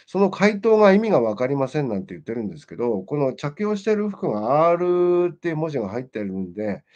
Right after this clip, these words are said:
で、蓮舫さんの回答で、「あ、私がそのようなものを着用していたので、これから調査します」とか、えー、なんか言えばいいんですね。「調査します」でもいいですし、「あ、この貼った方とは、あの、な-、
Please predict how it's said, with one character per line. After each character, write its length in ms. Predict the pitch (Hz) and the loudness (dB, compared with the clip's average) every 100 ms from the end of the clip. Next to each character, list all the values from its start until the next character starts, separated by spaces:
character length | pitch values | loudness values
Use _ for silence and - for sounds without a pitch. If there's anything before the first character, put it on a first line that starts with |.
| - - - - | -20 -20 -20 -6
で、 80 | 120 | -2
蓮 220 | 131 202 | 0 0
舫 180 | 208 165 | 0 -2
さ 120 | 131 | -2
ん 60 | 101 | -4
の 100 | 92 | -6
回 220 | 120 120 | -6 -6
答 180 | 120 120 | -6 -4
で、 300 | 127 98 - | -4 -4 -8
「あ、 100 | 113 | -6
私 280 | 104 120 156 180 | -6 -6 -6 -4
が 80 | 156 | -4
そ 160 | 165 | -4
の 80 | 175 | 0
よ 100 | 196 | 2
う 20 | |
な 120 | 196 | 2
も 80 | 139 | 0
の 60 | 110 | -2
を 40 | |
着 300 | 98 110 - | -6 -16 -10
用 160 | 170 170 | -8 -8
し 80 | - | -8
て 120 | 185 | -10
い 80 | 185 | -4
た 120 | 190 | -2
の 140 | 160 | 0
で、 160 | 131 123 | -2 -2
こ 120 | - | -2
れ 60 | 160 | -2
か 120 | 165 | 0
ら 100 | 160 | -2
調 200 | 156 202 | 0 -2
査 160 | 190 113 | -2 -6
し 140 | 117 | -2
ま 160 | 135 147 | -2 -2
す」 80 | |
と 100 | - | -6
か、 320 | 98 95 82 - _ - - - - _ - | -10 -10 -10 -16 _ -20 -20 -20 -20 _ -4
え 180 | 120 120 | -2 0
ー、 40 | |
な 160 | 170 240 | 0 2
ん 60 | |
か 140 | 190 127 | 0 0
言 160 | 214 | 0
え 20 | |
ば 140 | 247 147 | 2 2
い 20 | |
い 40 | |
ん 40 | 110 | 0
で 80 | 76 | -10
す 120 | 87 | -16
ね。 180 | 131 151 _ _ _ _ _ _ _ _ _ _ _ - | -16 -16 _ _ _ _ _ _ _ _ _ _ _ -6
「調 140 | 180 | -4
査 120 | 127 | -4
し 140 | 98 151 | -4 -2
ま 120 | 160 | -2
す」 120 | 147 | -2
で 80 | 120 | -4
も 180 | 98 101 | -4 -4
い 100 | 113 | -6
い 40 | |
で 100 | 90 | -12
す 80 | - | -12
し、 320 | - 143 92 - | -6 -4 -4 -2
「あ、 260 | 127 123 | 0 0
こ 220 | - 165 | -4 -4
の 140 | 165 147 | 0 0
貼 120 | 143 | -2
っ 100 | 147 | -6
た 120 | 190 | -4
方 240 | 196 202 196 | -2 -2 -2
と 120 | 151 | 0
は、 220 | 117 104 | -2 -2
あ 40 | |
の、 160 | 113 110 | -4 -2
な-、 240 | 139 143 | -4 -6